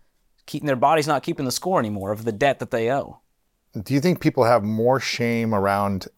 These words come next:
Speaker 2: being in debt or more shame today about having an abundance of money?
Speaker 1: Oh, like, is there, is there shame in, like, "Well, I don't wanna,"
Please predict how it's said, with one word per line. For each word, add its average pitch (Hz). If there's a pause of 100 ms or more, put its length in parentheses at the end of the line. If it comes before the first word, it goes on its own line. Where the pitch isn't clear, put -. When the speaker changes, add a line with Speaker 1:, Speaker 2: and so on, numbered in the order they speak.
(180)
Speaker 2:
being 110
in 98
debt - (880)
or 117
more 120
shame 104
today 92 (520)
about 98 (160)
having 107
an 98
abundance 95 (100)
of 90
money? 82 (1160)
Speaker 1:
Oh, 110 (540)
like, 127
is 135
there, 127
is 127
there 135
shame 143
in, 123
like, 113
"Well, 117
I 127
don't 127
wanna," 110